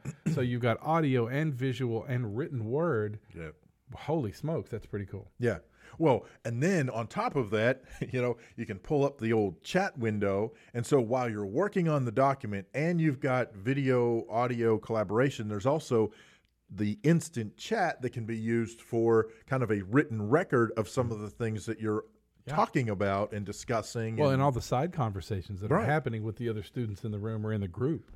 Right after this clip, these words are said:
Speaker 1: Yeah.
Speaker 2: Yeah.
Speaker 1: Yeah. It's awesome.
Speaker 2: Collaboration, both physically and virtually, are at a level that's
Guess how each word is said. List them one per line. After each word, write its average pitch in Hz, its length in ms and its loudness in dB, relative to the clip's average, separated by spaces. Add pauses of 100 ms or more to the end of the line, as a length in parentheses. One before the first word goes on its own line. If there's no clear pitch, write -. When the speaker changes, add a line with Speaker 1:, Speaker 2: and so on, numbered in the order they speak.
Speaker 1:
Yeah. 107 200 -2 (340)
Speaker 2:
Yeah. 120 160 0
Speaker 1:
Yeah. 104 80 -8 (160)
It's 165 120 -8
awesome. 180 440 -4
Speaker 2:
Collaboration, 160 1000 0 (160)
both 127 520 -4
physically 143 460 0
and 117 120 0
virtually, 113 560 -2
are 120 180 -2
at 113 100 -2
a 110 40 -2
level 113 380 -2
that's - 480 -4